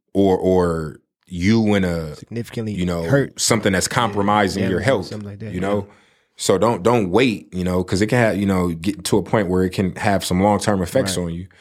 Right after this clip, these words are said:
Speaker 1: So, you know, let this be your wake-up call. Let, let, let this conversation, um, this episode be your wake-up call to, "Let me slow down a little bit. Let me, let me get a little better with prioritizing what's the most important." And, you know, these other things, I can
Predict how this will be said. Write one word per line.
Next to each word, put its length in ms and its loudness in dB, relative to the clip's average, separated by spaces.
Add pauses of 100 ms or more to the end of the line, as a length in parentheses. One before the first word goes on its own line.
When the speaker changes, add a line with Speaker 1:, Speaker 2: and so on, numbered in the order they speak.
(380)
Speaker 1:
So, 520 0
you 100 -2
know, 400 -2
let 240 0
this 160 2
be 140 -2
your 160 0
wake-up 340 -8
call. 280 -18 (140)
Let, 240 -2
let, 160 -2
let 200 0
this 160 0
conversation, 1040 -2 (520)
um, 440 0
this 180 0
episode 760 -2 (120)
be 100 -2
your 160 0
wake-up 360 -4
call 320 -8
to, 260 -6 (260)
"Let 140 -2
me 80 4
slow 280 4
down 240 2
a 40 -2
little 180 -6
bit. 240 -14
Let 100 0
me, 120 2
let 100 0
me 80 2
get 200 2
a 40 2
little 240 2
better 300 2
with 180 0
prioritizing 840 0
what's 120 -4
the 80 -10
most 300 -2
important." 560 -6 (420)
And, 240 -6
you 120 -2
know, 380 -2 (160)
these 320 -2
other 200 4
things, 320 2
I 100 2
can 260 -6